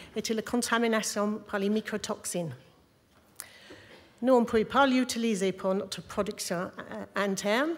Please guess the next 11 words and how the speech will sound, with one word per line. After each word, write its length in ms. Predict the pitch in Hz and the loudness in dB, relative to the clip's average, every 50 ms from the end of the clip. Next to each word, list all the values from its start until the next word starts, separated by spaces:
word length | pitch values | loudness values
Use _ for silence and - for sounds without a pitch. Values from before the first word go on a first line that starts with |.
| - - - - - - - - _ _ _ - | -6 -12 -20 -20 -20 -20 -20 -20 _ _ _ -4
Et 220 | 214 214 214 220 214 | 0 0 2 0 0
puis, 720 | 214 - - - 247 233 233 233 226 226 226 220 226 - - - - - | -2 -8 -8 -6 -2 -2 0 0 0 0 0 0 -2 -2 -4 -6 -8 -4
euh, 260 | 202 196 202 196 196 202 202 | -2 -2 0 0 0 -2 0
les 140 | 196 196 208 | 0 2 2
mycotoxines 720 | 240 277 277 - 240 226 - - 262 - - - 208 196 | 2 2 2 0 -2 -2 0 -2 -2 -2 -2 -4 -2 -2
sont 200 | 185 - 190 190 | -2 -2 -2 -2
vraiment 380 | 190 185 214 220 226 220 220 208 | -2 0 0 2 2 2 2 2
nocives 460 | 208 208 196 196 - - 208 196 196 | 2 2 0 -2 -2 -4 -4 -4 -4
à 40 | 180 | -4
la 100 | 170 180 | -6 -6
santé. 540 | - - 202 196 202 196 - 190 - 147 | -6 -6 -4 -4 -4 -4 -6 -8 -10 -12